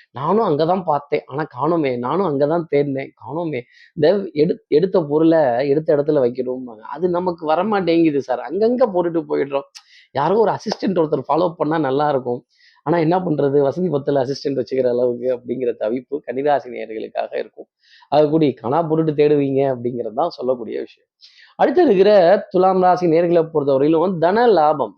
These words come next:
பழைய கடன்களை வசூல் பண்றதாகட்டும், பழைய கடன்களை அடைக்கிறதாகட்டும், வட்டி, வரி, வாய்தா இதோடலாம்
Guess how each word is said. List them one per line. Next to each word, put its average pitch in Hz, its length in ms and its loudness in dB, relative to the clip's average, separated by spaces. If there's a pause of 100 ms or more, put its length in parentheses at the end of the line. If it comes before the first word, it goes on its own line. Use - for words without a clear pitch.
பழைய 139 260 2
கடன்களை 170 380 0
வசூல் 156 300 0
பண்றதாகட்டும், 127 640 -6 (600)
பழைய 143 200 4
கடன்களை 165 360 2
அடைக்கிறதாகட்டும், 143 840 2
வட்டி, 143 380 0
வரி, 147 280 2
வாய்தா 139 440 2
இதோடலாம் 135 440 -4